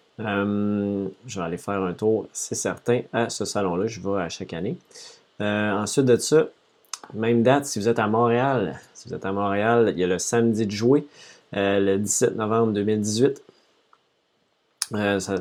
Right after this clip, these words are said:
c'est de treize heures à vingt-deux heures. Et, euh, c'est au Cégep du Vieux-Montréal. Et on parle ici de dix dollars en pré-vente,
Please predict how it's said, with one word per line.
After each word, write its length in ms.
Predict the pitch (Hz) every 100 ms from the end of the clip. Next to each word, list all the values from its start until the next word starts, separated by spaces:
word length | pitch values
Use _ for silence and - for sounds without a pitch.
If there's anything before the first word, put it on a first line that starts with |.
| 71
c'est 160 | -
de 100 | 98
treize 340 | 95 - 104 104
heures 260 | 107 107 -
à 200 | 110 -
vingt-deux 500 | 98 104 101 98 98
heures. 440 | 98 123 110 82 - _ - _ _ -
Et, 340 | 95 95 95
euh, 340 | 90 90 90 92
c'est 220 | - 113
au 100 | 104
Cégep 320 | 113 110 113
du 100 | 101
Vieux-Montréal. 840 | 98 101 95 92 95 113 117 85 - _ _ _ _ -
Et 140 | 85 90
on 100 | 90
parle 300 | 104 104 92
ici 200 | - 104
de 100 | 95
dix 240 | 95 113
dollars 340 | 110 107 110 113
en 100 | 107
pré-vente, 520 | 117 107 117 127 -